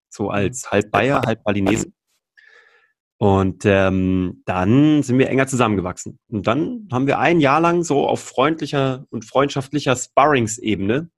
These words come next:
jetzt gar nicht irgendwie mit, irgendwie, wir standen in keinem geschäftlichen Verhältnis miteinander, haben wir einfach diese Marke hochgesparringt sozusagen, so. Haben die zweimal die Woche hochgeboxt, so, und uns ausgetauscht. Und dann irgendwann haben wir gemerkt, okay, jetzt, äh, sollten wir näher zusammenwachsen.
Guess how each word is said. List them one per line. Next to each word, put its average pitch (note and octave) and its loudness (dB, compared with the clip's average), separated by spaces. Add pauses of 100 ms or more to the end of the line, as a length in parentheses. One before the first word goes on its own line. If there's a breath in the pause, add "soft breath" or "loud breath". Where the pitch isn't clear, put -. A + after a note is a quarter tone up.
(260)
jetzt - -12
gar A#2+ 0
nicht D3 -4
irgendwie B2 -4
mit, A#2+ -6
irgendwie, A#2 -4
wir A2+ -4
standen D3+ -2
in C#3+ 0
keinem D3 0
geschäftlichen C3+ -4
Verhältnis A#2 -2
miteinander, F2+ -6 (600 loud breath)
haben C3 2
wir D3 6
einfach C#3 2
diese D3 2
Marke B2 2
hochgesparringt G#2+ 0 (100)
sozusagen, F2+ -4
so. F2+ -6 (400)
Haben G#2+ -2
die G#2+ -4
zweimal A2+ 0
die A#2 -4
Woche B2+ 0
hochgeboxt, - 0
so, G2+ -4
und G2+ -2
uns G#2 -6
ausgetauscht. G2+ -4 (760 loud breath)
Und F2 -12
dann F#2+ -4
irgendwann B2 2
haben B2+ 0
wir A#2 0
gemerkt, A2+ 0
okay, G#2+ 0
jetzt, G#2 -2
äh, F#2 0
sollten G#2 -2
wir G2+ 0
näher G#2+ 0
zusammenwachsen. F#2 -6